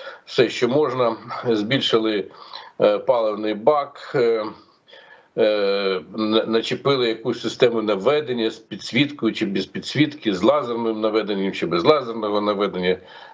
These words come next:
Ну, не, не знаю, н-, н-, нема такої інформації. Головне, що цим займається гур. Там такі фахівці з ракетної техніки, що просто, е, <laughs> я вже не можу. Да? Е,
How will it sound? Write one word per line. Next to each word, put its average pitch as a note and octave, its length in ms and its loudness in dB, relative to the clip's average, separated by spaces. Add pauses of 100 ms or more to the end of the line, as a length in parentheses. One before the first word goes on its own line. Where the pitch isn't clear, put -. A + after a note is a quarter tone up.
Ну, C#3+ 260 2 (100)
не, A2+ 180 0
не B2 220 0
знаю, A2+ 320 0
н-, F#2 120 -8
н-, A2+ 220 -4
нема C3 260 2
такої F#2+ 280 -4
інформації. E2 520 -2 (360)
Головне, D#3 480 2
що D3+ 160 -6
цим E3 240 0
займається C3 500 0
гур. F#2 280 -4 (380)
Там D#3+ 220 6
такі C#3+ 300 -4
фахівці B2 540 0
з G#2+ 60 -2
ракетної A#2 480 0
техніки, D3 520 -2
що - 160 0
просто, - 460 0 (460)
е, A2+ 360 2 (220)
<laughs> - 200 -4
я C#3 180 2
вже C3 180 -2
не C3 140 0
можу. G2+ 340 -2
Да? F#2+ 220 0 (440)
Е, G2+ 360 2